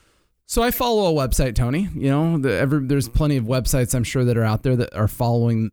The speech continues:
this by the numbers. And I find a little bit of peace in the numbers. And what I'm talking about is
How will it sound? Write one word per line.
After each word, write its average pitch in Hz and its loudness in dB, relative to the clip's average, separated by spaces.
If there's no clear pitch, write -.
this 110 0
by 117 0
the 107 -2
numbers. 117 0
And 135 0
I 151 2
find 151 0
a 185 -6
little 247 0
bit 208 0
of - -4
peace - -2
in 123 0
the 110 0
numbers. 104 2
And 117 2
what 147 0
I'm 131 2
talking 156 0
about 117 0
is 113 -2